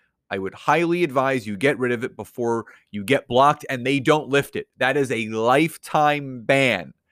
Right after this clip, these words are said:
off the platform. There is no coming back from that. So that's number one. Number two, do not add a note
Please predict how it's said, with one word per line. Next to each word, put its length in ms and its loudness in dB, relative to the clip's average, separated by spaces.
off 340 6
the 80 0
platform. 640 0
There 180 -2
is 140 -10
no 180 0
coming 380 -4
back 240 2
from 180 -12
that. 160 -12
So 140 -10
that's 260 4
number 220 2
one. 240 -4
Number 320 0
two, 600 2
do 240 -6
not 380 2
add 400 2
a 120 -6
note 640 0